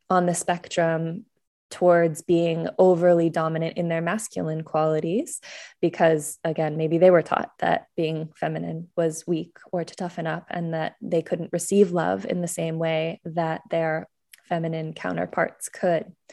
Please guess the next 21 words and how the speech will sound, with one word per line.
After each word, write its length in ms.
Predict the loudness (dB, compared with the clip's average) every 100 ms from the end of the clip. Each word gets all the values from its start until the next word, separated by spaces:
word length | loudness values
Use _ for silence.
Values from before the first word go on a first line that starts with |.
| -12 -4
or 100 | -4
their 120 | -4
female 360 | -4 -4 -4
counterparts 600 | -4 -6 -6 -8 -12 -14
could. 280 | -10 -8 -8 -14 -20 -20 -20 -4
So 140 | 0
this 180 | 0 0
applies 340 | 0 0 0
to 100 | 0
anybody. 500 | -2 -2 -2 -2 -4 -8 _ _ _ _ _ _ -20 -20 -20 -14 -2
Um, 340 | 0 0 -2
but 280 | 2 2 2
we'll 160 | 2 2
be 140 | 2
talking 440 | -2 -4 -4 -4 -2
a 100 | 0
lot 260 | 0 -2
today 360 | -6 -2 0 0
about 500 | -2 -2 0 0 0
women 360 | 0 2 4 2
and 340 | 0 -2 -6